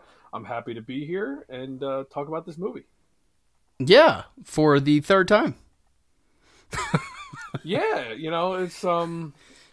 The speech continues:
Speaker 1: I'm gonna try not to drop an F-bomb for the first time on this episode. <laughs> No.
Speaker 2: <laughs> Yeah, for a little peek behind the curtain for everyone listening.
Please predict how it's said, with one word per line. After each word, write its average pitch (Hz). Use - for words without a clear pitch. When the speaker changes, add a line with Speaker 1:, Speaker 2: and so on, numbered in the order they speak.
Speaker 1:
I'm 160
gonna 208
try 202
not 220
to 220
drop 220
an 226
F-bomb 311
for 180
the 160
first 170
time 135
on 127
this 123
episode. 117
<laughs> -
No. 151
Speaker 2:
<laughs> -
Yeah, 156
for 190
a 170
little 185
peek 190
behind 170
the 147
curtain 151
for 143
everyone 135
listening. 143